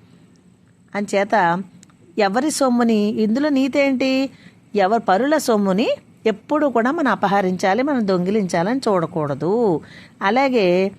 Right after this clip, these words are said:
ఎంత చిన్న జీవి అయినా సరే ఉపాయంతో ఎంత పెద్దవాళ్ళైనా జయించగలరు. దీని నీతి ఇదన్నమాట. కథ బాగుందా?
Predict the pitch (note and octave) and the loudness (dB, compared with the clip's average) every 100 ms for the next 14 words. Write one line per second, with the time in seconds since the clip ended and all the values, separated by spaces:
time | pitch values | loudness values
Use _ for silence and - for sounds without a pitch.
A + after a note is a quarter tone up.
0 | - _ _ G3+ G3 B3 D#4 D4 A3 A3 | -18 _ _ -2 0 0 -2 -2 0 0
1 | B3+ D4 D#4 D#4+ D#4 - _ F#3+ - A3 | 0 0 0 -2 -2 -6 _ -16 -6 0
2 | B3+ D#4+ D4+ C4 B3 - G3 F3+ F3 E3+ | 2 2 2 2 0 0 0 0 0 0
3 | F3 B3+ C4 B3 G3 G3 B3+ - - - | -2 0 0 0 0 -2 -2 -4 -16 -20
4 | _ - A3 A3 G#3+ F3+ F#3+ C4 B3 G3+ | _ -4 -2 -2 -2 -2 0 0 2 0
5 | A#3+ F4+ G#3 F#3 F#3 F#3 C#4 F#3+ D3+ C#3+ | 0 -2 -2 0 -2 -2 -2 0 -2 -2
6 | F3 B3 G#3 D3 D3+ _ _ _ _ A3 | 0 2 2 0 -4 _ _ _ _ -2
7 | G#3 D#3+ E3 F#3 F#4+ C#5 - - F#3+ F3 | 0 0 0 -2 0 -2 -4 -4 -2 0
8 | D#3 D3 C#3 D#3 - G#3+ A3 B3+ A#3+ B3+ | -2 -4 -6 -8 -4 -2 0 0 0 2
9 | B3+ A#4 | 2 0